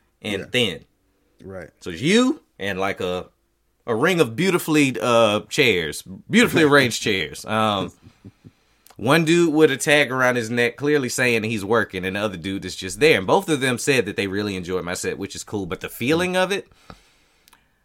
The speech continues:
Speaker 1: <sighs> you're already an exposed nerve as a comedian. It's just
Speaker 2: Right.
Speaker 1: me.
Speaker 2: Yeah.
Speaker 1: You gotta like me. You ain't gotta like my fucking dance moves.
Speaker 2: Mm-hmm.
Speaker 1: Um, you ain't gonna clown me like Genuine later,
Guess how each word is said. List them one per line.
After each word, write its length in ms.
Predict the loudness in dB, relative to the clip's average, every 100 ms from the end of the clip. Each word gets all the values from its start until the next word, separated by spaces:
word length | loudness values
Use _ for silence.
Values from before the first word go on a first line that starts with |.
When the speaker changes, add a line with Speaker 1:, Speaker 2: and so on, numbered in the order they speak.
| _
Speaker 1:
<sighs> 400 | -20 -18 -20 -12
you're 220 | 2 4 6
already 400 | 4 4 2 2
an 60 |
exposed 480 | 0 -2 0 0 0
nerve 500 | -2 -2 -2 -6 -16 -10
as 160 | -6 -6
a 40 |
comedian. 460 | -6 -6 -6 -8 -12 _
It's 160 | -4 0
just 160 | 0 0
Speaker 2:
Right. 60 |
Speaker 1:
me. 240 | -2 -2 _ _ _ _ _
Speaker 2:
Yeah. 160 | -18 -18 -8
Speaker 1:
You 180 | 0 4
gotta 200 | 6 6
like 340 | 6 4 0 _ -16
me. 440 | -2 0 0 -2 _ _ -4
You 100 | 2
ain't 160 | 6
gotta 200 | 8 8
like 220 | 8 6 4
my 140 | -4
fucking 420 | -2 -4 -4 -4
dance 420 | 2 4 4 2
moves. 720 | 0 4 4 2 -2 -4 -6 -8 _ -10
Speaker 2:
Mm-hmm. 100 | -2
Speaker 1:
Um, 380 | 2 2 0 0
you 80 |
ain't 120 | 2 2
gonna 120 | 0
clown 380 | 0 2 2 4
me 120 | 4
like 180 | 4 4
Genuine 640 | 2 4 4 6 4 6
later, 400 | 4 4 2